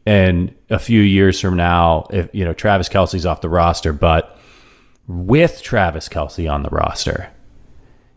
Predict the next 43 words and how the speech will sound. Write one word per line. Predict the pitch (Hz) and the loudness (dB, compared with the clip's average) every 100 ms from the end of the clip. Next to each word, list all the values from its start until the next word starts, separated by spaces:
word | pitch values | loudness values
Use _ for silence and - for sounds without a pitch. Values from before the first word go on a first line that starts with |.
| _ | _
you | 107 117 | -2 -2
see | - - 185 190 | -2 -2 0 2
that | 143 | 2
Andy | 123 120 101 | 2 0 0
Reid, | 92 92 | 0 0
we've | 117 113 | 0 2
seen | 117 87 | 0 0
it. | 101 | 0
Every, | 123 131 | -2 -2
if | 123 - - | -4 -8 -14
the | - | -8
fact | 147 165 180 | 0 0 0
that | 165 - | -2 -2
you've | 131 | -2
been | 131 120 | 0 -2
complaining | 113 - 107 107 101 | -4 -2 -2 0 0
about | 92 82 | 0 -2
guys | 95 95 90 | 0 0 0
like | 92 87 | -2 -4
Nick | 92 - | -8 -8
Keizer | - 87 87 87 | -4 -2 0 -2
and | 85 | -2
some | - 92 | -2 -2
of | |
these | 90 85 | 0 -2
other | 80 95 87 | -2 -2 0
backup | 92 90 87 - | 0 0 -2 -2
tight | 90 87 | -2 0
ends | 95 95 | 2 0
over | 82 | 0
the | 82 | -2
years, | 82 82 80 80 - - - _ _ _ _ _ - - | 0 2 0 -2 -6 -20 -20 _ _ _ _ _ -8 -2
getting | 104 101 | 0 0
passes | 107 95 - 104 | 0 -2 -2 -6
thrown | - 92 90 | -4 -2 0
to | 90 | -2
them, | 90 85 | -2 0
dropping | 90 87 90 87 | 2 2 0 -2
them, | 82 | -4
and | |
things | - 90 80 | -4 -4 -4
like | 85 | -4
that. | 98 90 - | 0 0 -2